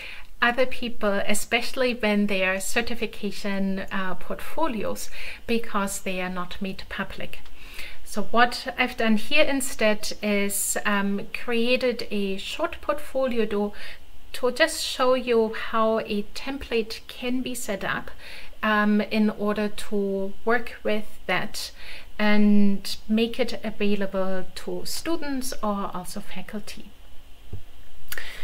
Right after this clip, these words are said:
So here, this portfolio, um, works with the portfolio completion page, um, and it can also include, uh, smart evidence, here the career readiness one, for example,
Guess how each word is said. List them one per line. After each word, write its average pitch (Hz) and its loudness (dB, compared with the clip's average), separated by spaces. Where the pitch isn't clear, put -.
So - 0
here, 196 6
this 339 2
portfolio, 208 2
um, 233 4
works 254 0
with 262 -2
the 247 -2
portfolio 254 -2
completion 220 -2
page, - -6
um, 226 4
and 214 2
it 196 -2
can 262 0
also 220 2
include, 311 -2
uh, 254 4
smart 240 4
evidence, 208 2
here 202 8
the - 10
career 233 8
readiness 226 4
one, 202 4
for - 4
example, 185 4